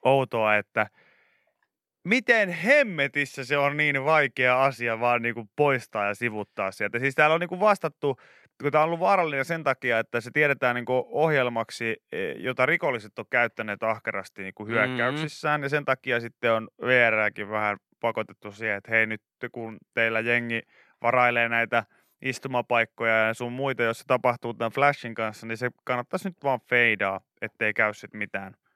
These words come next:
Speaker 1: mitään hyökkäyksiä.
Speaker 2: Ei kai.
Speaker 1: Niin se, että täällä niinku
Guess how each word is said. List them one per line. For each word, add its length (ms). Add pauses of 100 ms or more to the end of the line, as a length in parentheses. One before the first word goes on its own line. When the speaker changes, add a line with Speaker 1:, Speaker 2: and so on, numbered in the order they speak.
(580)
Speaker 1:
mitään 380 (180)
hyökkäyksiä. 680
Speaker 2:
Ei 680
kai. 320 (500)
Speaker 1:
Niin 240 (760)
se, 180
että 160
täällä 180
niinku 200